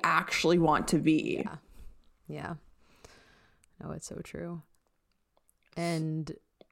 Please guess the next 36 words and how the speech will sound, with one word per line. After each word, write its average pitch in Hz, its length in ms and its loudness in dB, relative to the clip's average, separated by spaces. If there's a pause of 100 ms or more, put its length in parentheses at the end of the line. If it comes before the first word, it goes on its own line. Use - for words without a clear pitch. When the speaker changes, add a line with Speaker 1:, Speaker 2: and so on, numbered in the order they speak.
(1300)
Speaker 2:
yeah, 202 200 6
the 165 120 4
neural 180 260 4
pathway 156 440 2
stuff - 380 0
is 151 100 -2
so 156 540 4 (300)
good 170 320 4
to 175 120 -2
kind 165 320 0
of 156 160 2
start 170 400 -2
thinking 175 560 -2
with 165 180 -4
that 156 240 2
mindset. 160 720 2
I 156 200 4
had, 160 500 0 (840)
you 214 100 6
know, 180 80 8
since 190 560 6
you 170 540 4
had 165 540 2 (100)
your 185 200 4
friend 170 240 0
Carlin 165 480 2
stayed 160 280 2
with 160 140 0
you 160 360 4
last 160 380 4
year, 160 340 4
and 156 140 4
then 156 140 0
you 156 220 0
kind 156 280 -2
of, 147 140 0